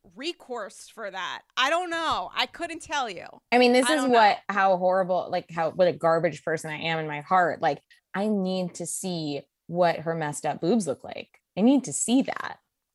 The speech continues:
Speaker 2: <laughs>
Speaker 1: I don't know that I need to see it 'cause I have, like, a, it's not that I am, like,
Speaker 2: <laughs>
Speaker 1: scared of, like, and I don't mean this in a critical whatever, but, like, uh, the, I don't know that I need to see, like, s-,
Speaker 2: Mm.
Speaker 1: pictures
Speaker 2: Yeah.
Speaker 1: of things,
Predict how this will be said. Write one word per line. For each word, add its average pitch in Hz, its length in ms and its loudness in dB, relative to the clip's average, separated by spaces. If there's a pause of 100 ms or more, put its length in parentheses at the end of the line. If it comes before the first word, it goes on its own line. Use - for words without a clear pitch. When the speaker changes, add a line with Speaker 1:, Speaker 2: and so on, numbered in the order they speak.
(140)
Speaker 2:
<laughs> - 240 -8
Speaker 1:
I 392 200 -2
don't 466 240 -12
know 381 180 -8
that 339 160 -6
I 302 160 -8
need 277 300 -14
to 247 180 -18
see 240 440 -16
it 247 200 -10
'cause 247 200 -20
I 233 100 -16
have, 233 240 -10
like, 240 180 -14
a, 202 240 -8 (140)
it's 262 180 -20
not 320 240 -14
that 427 80 -14 (160)
I 392 60 -14
am, 330 260 -14
like, 240 300 -16
Speaker 2:
<laughs> - 240 -20
Speaker 1:
scared 233 480 -14
of, 220 200 -16
like, 190 400 -16 (360)
and 262 100 -10
I 254 60 -6
don't 254 160 -10
mean 254 100 -12
this 233 140 -14
in 247 80 -16
a 233 40 -12
critical 220 460 -12
whatever, 202 220 -10
but, 240 100 -14
like, 208 160 -10 (100)
uh, - 60 -10
the, 214 180 -8 (520)
I 339 100 -2
don't 415 120 -10
know 427 100 -10
that 359 80 -12
I 320 100 -6
need 294 140 -12
to 277 60 -16
see, 277 140 -16
like, 240 140 -10
s-, - 160 -18
Speaker 2:
Mm. 196 480 0
Speaker 1:
pictures 330 720 -12
Speaker 2:
Yeah. 311 160 0
Speaker 1:
of 285 100 -10
things, 311 680 -10